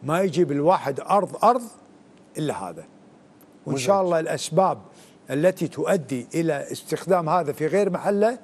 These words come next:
Speaker 1: تنجلي وتبتعد عنا إن شاء الله.
Speaker 2: لو كان باب المسؤولين مفتوح، يعني تذكر قبل الغزو كان يوم الاثنين.
Speaker 1: إي، ديوانية الاثنين.
Speaker 2: ديوانية الاثنين. كان
Speaker 1: نعم.
Speaker 2: الوزراء يبطون أبوابهم، المسؤولين تستقبل.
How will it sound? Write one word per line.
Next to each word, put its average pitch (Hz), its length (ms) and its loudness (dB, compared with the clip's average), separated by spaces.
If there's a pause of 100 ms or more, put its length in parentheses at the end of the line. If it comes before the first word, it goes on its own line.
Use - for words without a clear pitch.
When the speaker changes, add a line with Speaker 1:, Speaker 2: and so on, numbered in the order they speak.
(580)
Speaker 1:
تنجلي 208 720 2 (300)
وتبتعد 135 680 -2
عنا 101 280 -8
إن 101 40 -12
شاء 92 240 -14
الله. 90 160 -16 (360)
Speaker 2:
لو 139 140 -2
كان 233 360 -4
باب 143 380 -2
المسؤولين 117 640 -4
مفتوح، - 500 -16
يعني 85 200 -12
تذكر 113 400 -8
قبل 92 80 -6
الغزو 110 360 -4
كان 117 200 -4
يوم 151 220 0
الاثنين. 139 460 -4 (160)
Speaker 1:
إي، 127 120 -2
ديوانية 151 280 0
الاثنين. 156 460 -4
Speaker 2:
ديوانية 180 300 2
الاثنين. 180 300 -4 (180)
كان 220 160 4
Speaker 1:
نعم. 143 80 -2
Speaker 2:
الوزراء 98 520 -4
يبطون 92 380 -10
أبوابهم، 95 600 -8
المسؤولين 101 640 -10
تستقبل. 98 500 -12